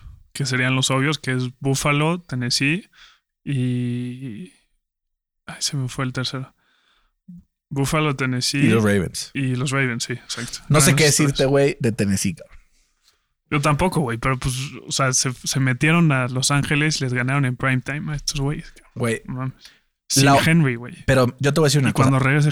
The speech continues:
Speaker 1: Henry, ahí te
Speaker 2: La
Speaker 1: encargo.
Speaker 2: ofensiva de Tennessee, inoperante
Speaker 1: Sí.
Speaker 2: ayer, güey. Inoperante. Pero, para sorpresa de todos, la defensiva de Tennessee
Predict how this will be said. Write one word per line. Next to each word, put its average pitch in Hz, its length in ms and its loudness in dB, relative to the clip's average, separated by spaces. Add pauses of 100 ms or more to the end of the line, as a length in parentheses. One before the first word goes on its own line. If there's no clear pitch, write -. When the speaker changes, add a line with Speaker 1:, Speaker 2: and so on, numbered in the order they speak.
(100)
Speaker 1:
Henry, 147 200 2
ahí 143 60 0
te 139 140 -4
Speaker 2:
La 120 80 4
Speaker 1:
encargo. 120 200 6
Speaker 2:
ofensiva 120 400 2
de 131 60 0
Tennessee, 107 600 -2 (220)
inoperante 120 720 2
Speaker 1:
Sí. 101 80 2
Speaker 2:
ayer, 113 160 4
güey. - 120 -10 (300)
Inoperante. 131 760 2 (180)
Pero, 165 420 4 (580)
para 113 240 2
sorpresa 143 540 2
de 139 80 4
todos, 143 420 2 (300)
la 131 200 4
defensiva 123 680 2
de 123 120 2
Tennessee 117 580 0